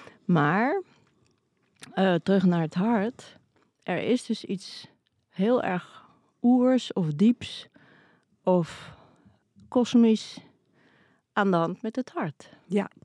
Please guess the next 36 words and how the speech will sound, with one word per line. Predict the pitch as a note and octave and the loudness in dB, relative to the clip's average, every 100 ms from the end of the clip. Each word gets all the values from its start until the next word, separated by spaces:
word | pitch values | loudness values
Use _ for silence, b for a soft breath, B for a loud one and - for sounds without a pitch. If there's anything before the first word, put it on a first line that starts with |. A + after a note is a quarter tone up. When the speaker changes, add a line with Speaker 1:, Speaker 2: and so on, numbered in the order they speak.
| _ _ _ | _ _ _
Speaker 2:
oer | B3 A3 | 4 4
en | F#3 F3 | 4 4
diep, | G#3 D4 - | 2 0 0
dan | G#3+ G#3 | 0 2
moet | A3+ - | 2 -2
ik | F#3 - | -10 -10
zelf | - C#4 E4 - | -8 -4 -4 0
meer | A#3 A#3+ A3 | 2 4 2
denken | G3+ G3+ F#3+ - | 2 2 2 0
aan | E3+ E3 | 2 2
het | D#3 | 2
water. | D3+ C3+ C#3+ A#3+ D#4 | -2 -6 -8 -8 -8
Dus | C#4 F#3+ - | -4 -4 -4
aan | D#3+ | -2
het | D#3+ D3 - | 0 -2 -8
diepe | D#3 F#3+ F#3 - - | -6 -4 -2 -2 -2
en | E3 E3 - | -2 -4 -2
oerachtige | G#3 F3 F3 D3 - - _ - C#3 - E3 D#3 | 2 4 2 0 -4 -18 _ -12 -10 -10 -10 -10
van, | - D3+ D3 - | -6 -4 -4 -6
van | - C#3+ - - - - G3 - b b _ | -10 -8 -8 -10 -12 -14 -16 -20 b b _
de | D#3 | -6
aardediepte, | - D3+ D#3+ E3+ B2+ F3+ - - G#3 C#4+ | -4 -2 0 0 0 -2 -2 -6 -6 -4
zou | - G3 | -4 -4
ik | G3 | -2
maar | F#3+ | -2
zo | F#3+ F#3 | 0 -2
zeggen. | F3+ F#3+ - - B B B B B B | -2 -8 -8 -12 B B B B B B
En | F3 F3 - | 4 4 4
als | F3 - | -2 -2
je | |
zegt | F3 D#3+ - | -2 -4 -4
kosmisch, | - D#4 - D4 C#4+ - | -4 -4 0 2 2 2
dan | A3 G#3 G3+ | 2 4 4
word | G#3+ G#3+ | 2 2
ik | G#3 | 2
inderdaad | G3 F#3 F#3 F#3 - | 4 4 4 2 0